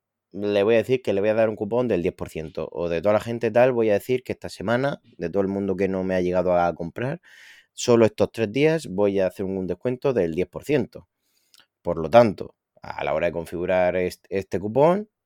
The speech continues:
ya se sabe, u-, eh, tener, lo ideal sería tener esta U R L para que directamente no tuviesen que memorizar es-, ese cupón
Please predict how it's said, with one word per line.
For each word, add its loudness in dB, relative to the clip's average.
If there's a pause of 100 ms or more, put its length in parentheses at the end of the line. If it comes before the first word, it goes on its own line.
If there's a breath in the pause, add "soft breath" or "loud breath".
ya -4
se -8
sabe, 2 (400)
u-, 4
eh, -2
tener, -2
lo -4
ideal -2
sería -4
tener -4
esta -6
U 0
R -2
L 0
para -2
que -6
directamente -8
no -12
tuviesen -10
que -8
memorizar -4 (440 loud breath)
es-, -4
ese -6
cupón 0